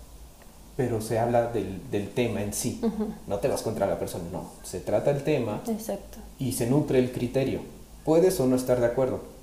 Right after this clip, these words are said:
Speaker 1: pero ya tienes opciones para, para tener una mejor interpretación del, del acontecimiento.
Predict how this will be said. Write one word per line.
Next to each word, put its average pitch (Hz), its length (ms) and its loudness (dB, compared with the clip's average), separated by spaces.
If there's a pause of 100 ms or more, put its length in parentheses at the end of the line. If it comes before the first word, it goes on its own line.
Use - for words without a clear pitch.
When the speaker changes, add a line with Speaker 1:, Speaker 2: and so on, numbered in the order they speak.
(120)
Speaker 1:
pero 117 140 2
ya 117 160 2
tienes 131 240 0
opciones 127 640 0 (800)
para, 104 760 2 (640)
para - 220 2
tener 120 220 2
una 131 180 4
mejor 117 680 0
interpretación 123 920 -4 (720)
del, 101 600 -4
del 113 140 2
acontecimiento. 104 760 -4